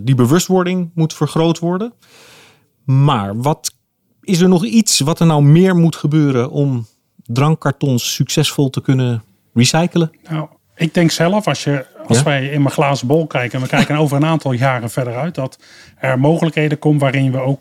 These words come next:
Speaker 2: kijken dat er in een drankkarton bijvoorbeeld ook gerecyclede content in terug zou kunnen komen. Ik denk dat het op termijn, in tijd,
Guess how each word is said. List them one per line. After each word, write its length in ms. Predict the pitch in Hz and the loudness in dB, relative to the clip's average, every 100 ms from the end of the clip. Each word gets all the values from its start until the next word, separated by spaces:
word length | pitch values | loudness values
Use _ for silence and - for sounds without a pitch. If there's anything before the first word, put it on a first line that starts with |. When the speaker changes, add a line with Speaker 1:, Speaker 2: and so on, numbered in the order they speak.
| - | -4
Speaker 2:
kijken 340 | 127 127 139 | -4 -2 -4
dat 200 | 127 120 | -6 -6
er 160 | 120 - | -10 -6
in 140 | 151 | -2
een 100 | 143 | -2
drankkarton 520 | 123 135 190 156 160 156 | 0 -2 -2 -2 -2 -2
bijvoorbeeld 420 | 123 135 131 - | -4 -6 -8 -10
ook 320 | 127 123 - _ _ _ _ _ _ _ _ _ | -10 -10 -16 _ _ _ _ _ _ _ _ _
gerecyclede 680 | - 147 151 151 151 151 | -2 0 0 0 -2 -4
content 400 | - 196 139 120 | -2 -2 -2 -4
in 100 | 127 | -6
terug 160 | 123 110 | -6 -8
zou 180 | - 120 | -6 -8
kunnen 200 | 117 113 | -8 -8
komen. 320 | 113 107 - | -10 -10 -6
Ik 140 | 175 | -4
denk 200 | 180 185 | -2 -2
dat 120 | 160 | -2
het 120 | 143 127 | -4 -6
op 140 | - | -8
termijn, 640 | 135 117 123 170 247 254 | -6 -4 -4 -2 -2 -4
in 200 | - 143 | -2 -2
tijd, 520 | - 135 220 240 - | 0 -4 -4 -8 -14